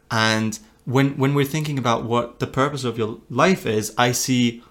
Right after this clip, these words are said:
four different ways to look at this. One of them is the way I think most people, uh,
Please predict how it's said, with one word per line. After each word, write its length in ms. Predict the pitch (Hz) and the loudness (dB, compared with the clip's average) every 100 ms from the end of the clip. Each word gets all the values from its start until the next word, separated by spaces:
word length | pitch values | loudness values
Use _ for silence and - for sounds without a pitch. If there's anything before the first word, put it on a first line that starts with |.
| _ _ | _ _
four 400 | - - 135 131 | -12 2 4 6
different 520 | 131 123 123 120 113 | 4 0 -2 -2 -2
ways 640 | 107 107 104 104 101 - - | 0 0 0 -2 -4 -8 -10
to 120 | - 104 | -4 -2
look 200 | 101 101 | 0 -2
at 180 | - | -8
this. 340 | - - - - - - _ | -14 -12 -12 -14 -20 -20 _
One 260 | 117 123 147 | 2 4 4
of 140 | 131 | 2
them 340 | 135 131 131 - _ 127 | 2 2 -2 -10 _ 0
is 260 | 123 117 | 2 2
the 100 | 123 | -2
way 240 | 107 107 104 | 0 -2 -2
I 80 | |
think 420 | 101 104 101 - - - | -4 -4 -4 -8 -14 -6
most 360 | 107 101 - | -2 -2 -4
people, 400 | 107 101 101 - _ _ _ _ _ | -8 -8 -10 -12 _ _ _ _ _
uh, 280 | 123 - | -12 -12